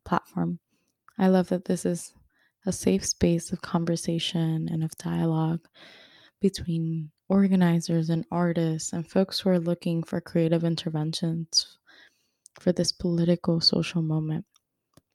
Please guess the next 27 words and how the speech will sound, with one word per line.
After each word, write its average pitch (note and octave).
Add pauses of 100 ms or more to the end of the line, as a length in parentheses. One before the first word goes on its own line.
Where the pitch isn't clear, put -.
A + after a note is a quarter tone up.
(460)
But G3 (480)
I F#3
need G3
your G#3+
support. F#3 (1300)
If E3+
you F#3 (160)
love F#3
the G3
podcast, E3
or F#3
if F3+
you F#3
feel F#3
like F3+
you F3
are E3+
constantly F3+
learning D#3+
from F3
the E3+
conversations E3
that E3
arise D#3
in E3
this D#3+
platform, G3+